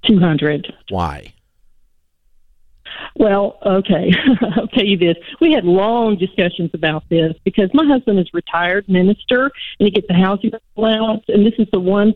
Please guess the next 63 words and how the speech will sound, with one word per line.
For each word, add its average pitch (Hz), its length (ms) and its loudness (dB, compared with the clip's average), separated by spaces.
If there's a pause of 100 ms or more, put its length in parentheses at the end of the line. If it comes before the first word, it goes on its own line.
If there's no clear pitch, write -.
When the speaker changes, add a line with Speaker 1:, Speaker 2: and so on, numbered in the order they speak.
Speaker 1:
thing 208 320 2
that 190 120 -2
he 202 200 2
says. 180 200 0
He 254 100 4
thinks, 226 260 -2
"Oh, 233 120 2
I 240 100 -2
even 294 240 2
think 233 200 -4
Dave 240 200 0
Ramsey 226 460 2
would 180 160 2
agree." 196 520 2
Speaker 2:
No, 113 300 2
Dave 113 160 2
Speaker 1:
that - 60 0
we 110 60 2
Speaker 2:
Ramsey - 260 0
Speaker 1:
don't - 60 0
pay 107 60 2
Speaker 2:
doesn't 196 220 4
Speaker 1:
off 190 80 0
the 92 100 -8
Speaker 2:
because - 200 0
you 117 80 0
Speaker 1:
housing - 20 -4
Speaker 2:
can 107 140 -2
get 113 140 2
a 107 40 2
Speaker 1:
assistance. 92 120 2
Speaker 2:
housing 117 300 0
allowance 90 420 -2
even 95 220 -4
without 87 240 -4
a 80 40 -6
mortgage. 82 560 -8 (1400)
Speaker 1:
Oh, 156 280 2
okay. 156 680 -2 (200)
Speaker 2:
You 143 140 0
can, 98 160 -2
Speaker 1:
Okay. - 220 -2
Speaker 2:
you 104 120 -4
can, 92 200 -2
you 95 120 -2
need 104 140 2
to 98 80 -2
go 95 160 0
see - 180 -4
a 92 60 0
different 87 380 -4
tax 95 300 -2
person. 85 380 -6
Your 87 100 -4
tax 98 240 -4
person 85 320 -8
doesn't 82 240 -4
know 82 100 -2
how 80 100 -2
to 80 60 -4
do 80 220 -2
housing 85 340 -6
allowances. 71 640 -16